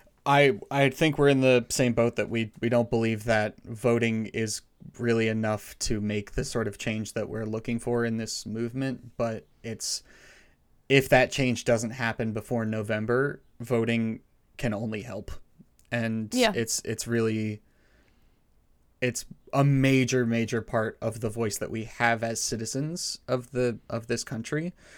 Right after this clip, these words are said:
Speaker 1: So please, if you can, please register to vote and do vote, especially in your local elections. God, if you don't, if you're so mad about the presidential election not going the way you want it to,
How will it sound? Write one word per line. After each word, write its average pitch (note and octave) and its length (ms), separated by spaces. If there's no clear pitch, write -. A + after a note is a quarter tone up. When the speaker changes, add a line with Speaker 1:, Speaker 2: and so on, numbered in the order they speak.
Speaker 1:
So - 160
please, - 760
if B2 240
you A#2+ 140
can, G#2+ 640
please A#2 260
register A2 420
to A2 60
vote G#2+ 340
and A2 240
do G#2 320
vote, A2 340
especially D3 400
in A#2+ 80
your A2+ 100
local A2+ 280
elections. A2+ 360
God, A#2+ 300
if C3+ 160
you C3+ 120
don't, D#3 480
if B2+ 180
you're C3+ 100
so D3+ 380
mad B2+ 380
about A2+ 520
the A#2 180
presidential A#2+ 760
election C#3+ 560
not B2 220
going B2+ 240
the A#2+ 80
way A#2+ 120
you A#2+ 160
want A#2+ 200
it B2+ 80
to, E3+ 260